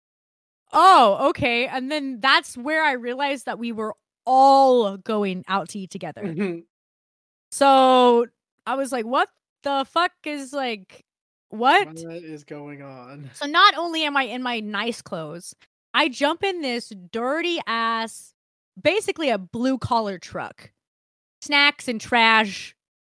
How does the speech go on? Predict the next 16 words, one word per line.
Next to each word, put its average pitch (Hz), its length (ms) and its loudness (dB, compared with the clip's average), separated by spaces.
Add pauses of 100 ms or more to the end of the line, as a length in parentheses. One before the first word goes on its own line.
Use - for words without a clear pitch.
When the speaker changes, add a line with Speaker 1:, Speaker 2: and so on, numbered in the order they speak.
(140)
Speaker 1:
everywhere, 185 680 -6 (300)
dirt 233 320 4 (100)
everywhere. 185 720 0 (600)
Uh, 202 300 2
in 269 100 -2
the 294 80 2
back 262 400 2
seat 247 400 -2
with 226 160 -2
his 240 160 -6
friend 196 320 -2
while 202 140 -4
his 214 180 -4
roommates 220 580 0
drove 180 240 -6
us. 160 400 -8